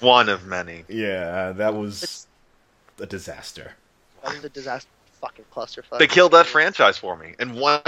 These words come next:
Speaker 1: game, they killed a franchise. I still haven't been back since then.
Speaker 2: Yeah, me neither.
Speaker 3: Can we, can, can we go off,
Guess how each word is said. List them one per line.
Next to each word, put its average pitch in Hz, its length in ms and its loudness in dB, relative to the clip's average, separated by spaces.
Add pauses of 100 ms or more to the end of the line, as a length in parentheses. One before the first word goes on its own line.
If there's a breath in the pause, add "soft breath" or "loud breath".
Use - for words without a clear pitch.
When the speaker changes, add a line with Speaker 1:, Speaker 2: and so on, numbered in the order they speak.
(120)
Speaker 1:
game, 139 260 4
they 101 140 2
killed 113 180 -4
a 113 60 -4
franchise. 107 480 -4
I 113 80 4
still 180 240 0
haven't 110 240 2
been 92 100 -10
back 85 260 -4
since 87 260 -20
then. 85 280 -16
Speaker 2:
Yeah, 104 220 -8
me 92 80 -10
neither. 90 300 -10
Speaker 3:
Can 87 80 -16
we, - 140 -8 (520)
can, 170 200 -10 (120)
can 175 140 -12
we 165 100 -6
go 170 180 0
off, 165 240 2